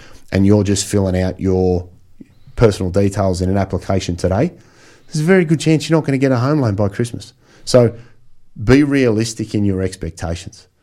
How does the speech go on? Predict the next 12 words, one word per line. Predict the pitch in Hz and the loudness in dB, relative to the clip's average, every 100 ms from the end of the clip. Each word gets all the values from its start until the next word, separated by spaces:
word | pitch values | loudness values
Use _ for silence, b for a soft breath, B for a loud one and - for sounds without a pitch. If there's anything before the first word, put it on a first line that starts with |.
| _ _ | _ _
Again, | 95 107 90 73 | -2 0 0 -2
people | - 110 104 101 | -4 -4 -2 -4
are | - | -4
in | 104 107 107 | 0 2 2
there | 95 92 90 | 0 -2 -2
doing | 90 98 104 | -2 0 0
stuff | 95 - 90 - | -2 -4 -6 -6
for | - 95 87 | -6 -4 -2
you | 78 90 170 208 b b b b - | -2 0 0 -2 b b b b -2
in, | 104 107 104 104 | 2 2 0 -2
in | 101 | 4
any | 110 123 | 4 6